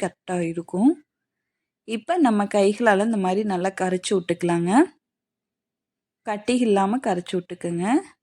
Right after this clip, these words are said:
இப்ப தண்ணி இன்னும் கொஞ்சம் தேவைப்படுது,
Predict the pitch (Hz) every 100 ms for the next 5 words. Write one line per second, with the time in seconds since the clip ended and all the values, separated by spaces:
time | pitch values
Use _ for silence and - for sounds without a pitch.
0 | _ _ _ _ _ _ _ _ _ _
1 | _ _ _ - 208 214 208 220 220 196
2 | 190 190 185 214 196 190 185 185 175 175